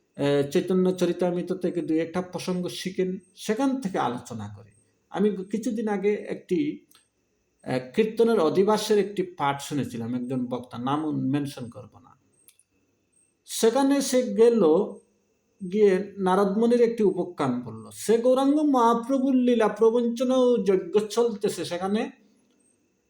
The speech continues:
এই যে অধিবাসের কি কি উপকরণ লাগে সেই সম্বন্ধে কিছু বলে নাই বা কোনো ভক্তগণকে কোনো ধরনের শাস্ত্র সিদ্ধান্ত দেয় নাই। সেই আবার ভাগবতের আলোচনা করতে গেছে, জীবিকা নির্বাহ করবে,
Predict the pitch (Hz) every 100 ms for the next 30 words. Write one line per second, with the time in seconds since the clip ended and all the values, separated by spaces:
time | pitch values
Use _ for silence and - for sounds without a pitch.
0 | _ _ _ _ _ _ _ _ 143 143
1 | 143 143 156 139 139 - 180 262 269 269
2 | 262 233 - 233 233 233 170 - 196 240
3 | 240 226 180 123 123 117 - - 262 311
4 | 330 330 320 320 - 254 277 220 226 233
5 | 190 196 202 185 190 214 208 143 - -
6 | 226 226 240 233 226 - 202 190 185 180
7 | 143 156 151 - 214 220 208 240 220 -
8 | 180 139 135 156 135 160 - _ _ _
9 | - - 202 277 - - _ _ 151 151
10 | 202 247 - _ 123 131 127 139 156 220
11 | 233 120 120 127 123 120 113 117 113 123
12 | 170 190 202 247 240 233 233 226 226 220